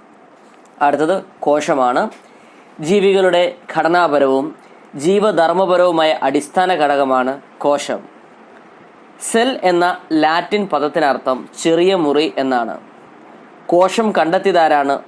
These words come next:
റോബർട്ട് ഹുക്കാണ്. കോശത്തെക്കുറിച്ചുള്ള പഠനമാണ് സൈറ്റോളജി. ലളിതമായ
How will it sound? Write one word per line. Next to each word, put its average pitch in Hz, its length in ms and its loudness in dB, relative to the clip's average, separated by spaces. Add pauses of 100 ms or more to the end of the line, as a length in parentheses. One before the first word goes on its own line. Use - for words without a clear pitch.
(180)
റോബർട്ട് 165 480 0 (240)
ഹുക്കാണ്. 123 500 -2 (840)
കോശത്തെക്കുറിച്ചുള്ള 202 760 0 (120)
പഠനമാണ് 151 520 0 (380)
സൈറ്റോളജി. 151 760 0 (680)
ലളിതമായ 160 540 2